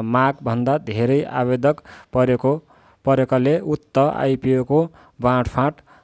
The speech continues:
अ, गोला प्रथम हुनेछ। साथीहरू, अ, यसको चाहिँ मागभन्दा धेरै आइपिओ परेको हुनाले चाहिँ यसको जम्मा, अ,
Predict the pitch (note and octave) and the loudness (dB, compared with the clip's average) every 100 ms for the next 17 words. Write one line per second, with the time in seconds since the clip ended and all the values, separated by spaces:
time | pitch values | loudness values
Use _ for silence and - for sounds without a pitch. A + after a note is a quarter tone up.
0 | - B2 A#2+ A#2 A2+ C3+ C#3 C3+ B2 - | -6 -2 -2 -2 0 2 2 2 0 0
1 | D3+ F3+ A#2+ A2 A#2 A2+ A2+ - C3+ D3 | -4 -6 -4 -2 -2 -4 -6 -2 0 2
2 | E3+ G3 - - - - A#2+ A#2 - C#3+ | 0 -4 -18 -20 -20 -10 -6 -4 -4 -4
3 | - C3 C#3+ D3 C3 A2+ A2+ C3 C3 B2 | -2 0 0 0 -2 -2 -2 0 0 -2
4 | A#2+ C3+ A#2+ G2 C#3 C3+ B2 B2 B2 B2 | -2 -2 -4 -4 -2 -2 -2 -4 -4 -4
5 | A#2+ A#2 A2+ A2 A2 C#3+ D3+ C3 B2 A#2+ | -4 -4 -4 -4 -6 -6 -6 -6 -8 -10
6 | - - - A#2+ B2 B2+ | -14 -20 -6 -2 0 0